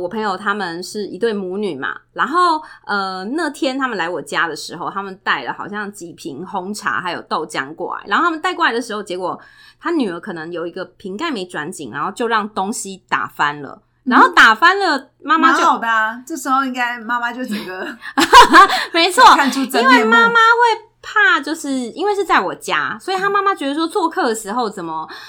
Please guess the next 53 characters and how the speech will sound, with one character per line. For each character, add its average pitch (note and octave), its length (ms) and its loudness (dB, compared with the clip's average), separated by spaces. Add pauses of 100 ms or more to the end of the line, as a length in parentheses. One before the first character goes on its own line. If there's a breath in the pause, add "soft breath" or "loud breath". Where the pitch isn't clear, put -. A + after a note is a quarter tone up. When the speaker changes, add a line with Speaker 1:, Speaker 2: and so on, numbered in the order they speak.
(300 loud breath)
Speaker 1:
把 F#3 140 2
带 D4 160 -2
过 C4+ 100 2
来 A#3 60 4
的 A3 80 -4
东 A#3 180 -2
西 B3+ 140 -6
打 D#3 200 0
翻， F#3+ 220 -4
然 F#3+ 140 -2
后 D#4 120 0
就 D4+ 200 -2
急 G3+ 160 -6
忙 G3 180 -2
到 A3+ 120 2
我 E3+ 60 -4
家 F#3+ 400 0 (240)
的 F3 240 -6
厨 F#3+ 240 -14
房 F#3 240 -2
去 C4+ 220 -4
洗， - 600 -10
然 E3+ 120 -2
后 C4+ 160 2
跟 A#3+ 320 -2
就 A#3+ 140 -4
是 A#3+ 100 -10
收 A3 220 -2
拾 F3+ 180 -10
残 E3 360 -10
局。 - 280 -14 (300 loud breath)
然 D4+ 100 2
后 - 120 4
在 G4+ 100 2
她 F#4 100 0
妈 E4+ 140 0
妈 E4 100 0
做 D#4 160 -4
这 B3+ 40 -4
件 A#3+ 160 -4
事 - 100 -8
的 G3+ 80 -4
时 F3+ 80 -10
候， D#3+ 60 -4
我 E3+ 40 -4
就， C4 140 -4 (120)
我 G#3+ 120 0
就 D4 80 -4
听 E4 220 -4
到 D#4 120 2
就 C4 120 -4
是， G3+ 400 -8
呃， D#3 440 -10